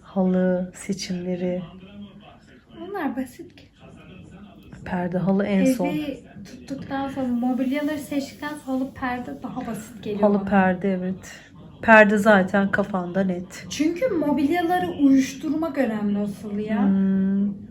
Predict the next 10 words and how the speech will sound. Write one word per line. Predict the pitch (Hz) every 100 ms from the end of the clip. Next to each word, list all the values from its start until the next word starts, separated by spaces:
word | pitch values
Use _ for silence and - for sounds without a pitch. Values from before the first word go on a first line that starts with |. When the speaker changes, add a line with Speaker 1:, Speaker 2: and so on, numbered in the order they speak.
| - - -
Speaker 2:
Ayrı | 262 277 311 320
ayrı | 311
yerlerden | 320 311 311 320 311 339 330
alıyorsun, | 320 285 254 - 339 320 240 254
bakıyorsun | 254 302 311 - 269
ki | -
uymuyor. | 285 285 277 226 220 220
Speaker 1:
Hadi | 226 202 196
bakalım. | 196 208 202 202 - - - - - - - - -
Allah | 247 262 262 285 233